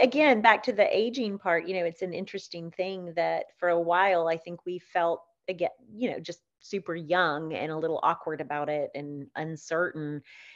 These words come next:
And now being on the other side, it feels so exciting to think, you know,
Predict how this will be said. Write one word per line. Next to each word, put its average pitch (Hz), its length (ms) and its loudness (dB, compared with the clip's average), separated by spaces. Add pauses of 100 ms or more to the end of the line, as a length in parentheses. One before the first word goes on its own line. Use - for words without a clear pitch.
(180)
And 156 580 -4
now 160 840 0
being 156 200 -6
on 143 140 -6
the - 160 -4
other 247 160 6
side, 147 380 -2
it - 160 -10
feels 156 180 -6
so 156 120 -4
exciting 151 760 -4
to 156 80 -12
think, 151 520 -10
you 175 180 -8
know, 147 360 -4